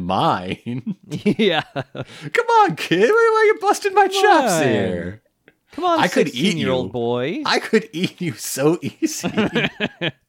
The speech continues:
Speaker 2: Uh, and so Dio states that he, he wants to be the one to witness heaven.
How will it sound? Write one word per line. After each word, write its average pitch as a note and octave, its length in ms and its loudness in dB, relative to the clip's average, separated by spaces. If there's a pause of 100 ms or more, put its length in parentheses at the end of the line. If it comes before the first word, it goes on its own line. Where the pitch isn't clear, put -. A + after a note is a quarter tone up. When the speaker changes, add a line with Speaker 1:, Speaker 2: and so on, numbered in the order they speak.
(380)
Speaker 2:
Uh, C3 480 -6
and C3 180 -10
so D3 540 -2 (260)
Dio D#3 640 0 (320)
states - 460 -6
that A#2 180 -4
he, D3 320 -4
he C#3+ 240 -6
wants B2 340 -2
to B2 80 -6
be A2 120 -6
the G#2 100 -6
one G#2 220 -8
to G#2+ 100 -12
witness G2 360 -12
heaven. F#2 420 -14